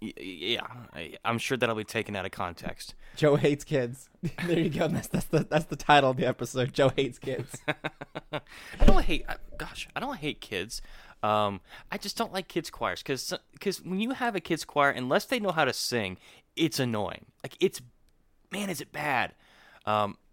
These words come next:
Speaker 1: maybe that's just an unpopular opinion. I don't know.
Speaker 2: It is an unpopular opinion 'cause everyone, Joe, everyone loves kids choirs. Okay, and the
Speaker 1: I just,
Speaker 2: fact that you
Speaker 1: I don't,
Speaker 2: don't
Speaker 1: I just don't know if I believe that. But anyway, um, we are on the, the brink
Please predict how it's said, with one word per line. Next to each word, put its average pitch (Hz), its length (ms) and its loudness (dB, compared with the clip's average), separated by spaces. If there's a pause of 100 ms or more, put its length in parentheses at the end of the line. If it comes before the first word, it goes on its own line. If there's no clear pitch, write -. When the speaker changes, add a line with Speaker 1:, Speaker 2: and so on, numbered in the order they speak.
(200)
Speaker 1:
maybe 143 180 0
that's 131 140 -2
just 123 140 -6
an 110 100 -4
unpopular 95 520 -4
opinion. 87 480 -16
I 104 80 -10
don't 87 140 -8
know. 117 60 2
Speaker 2:
It 127 120 2
is 143 120 4
an 135 60 0
unpopular 78 460 -4
opinion - 420 -10
'cause 120 280 -6 (180)
everyone, 113 480 -2
Joe, 113 240 0
everyone 117 400 0
loves 101 240 0
kids - 220 -10
choirs. - 560 -12 (180)
Okay, - 300 -10 (120)
and - 80 -10
the - 40 -6
Speaker 1:
I - 0 -
just, - 80 -10
Speaker 2:
fact 110 200 -2
that - 200 -6
you 120 60 0
Speaker 1:
I - 20 0
don't, 110 400 0
Speaker 2:
don't - 120 -14
Speaker 1:
I 196 80 -8
just - 220 -16
don't 185 160 -10
know 170 40 -10
if 156 80 -10
I 131 80 -6
believe 104 340 -6
that. 90 220 -10 (280)
But 202 100 8
anyway, 180 440 2
um, 135 340 2 (400)
we 143 180 -2
are 139 180 0
on 127 280 0
the, 120 260 -6
the 123 80 -6
brink 127 580 -4